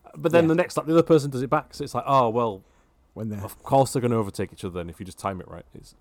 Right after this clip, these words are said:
Speaker 1: so if it's subtle, it's, it's more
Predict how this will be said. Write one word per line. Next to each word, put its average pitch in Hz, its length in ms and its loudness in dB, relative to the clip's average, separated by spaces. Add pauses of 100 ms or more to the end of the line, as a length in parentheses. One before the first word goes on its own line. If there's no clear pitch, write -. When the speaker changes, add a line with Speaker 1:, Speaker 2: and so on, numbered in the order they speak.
(280)
Speaker 1:
so 113 220 0
if 104 120 -4
it's 135 140 -10
subtle, - 580 -6
it's, - 340 -14
it's - 300 -10
more 101 540 0